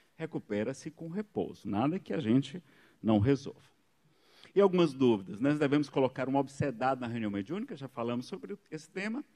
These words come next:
Deixar um médium obsedado. Quem não está obsedado aqui ou ali, ou de vez em quando, ou quase sempre? <laughs> Se disser assim, olha, fica, só fica quem não tem obsessor, não fica ninguém, não é, Tarcísio? <laughs>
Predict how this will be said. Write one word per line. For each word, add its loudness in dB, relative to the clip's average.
Deixar 0
um -4
médium 0
obsedado. -2
Quem 0
não 0
está -4
obsedado -4
aqui 0
ou 10
ali, 2
ou 2
de 0
vez 0
em -2
quando, -2
ou 2
quase 0
sempre? -2
<laughs> -20
Se -16
disser 0
assim, -2
olha, 6
fica, -4
só 0
fica 0
quem -2
não -4
tem -2
obsessor, -2
não -4
fica -4
ninguém, 4
não -2
é, -6
Tarcísio? -10
<laughs> -6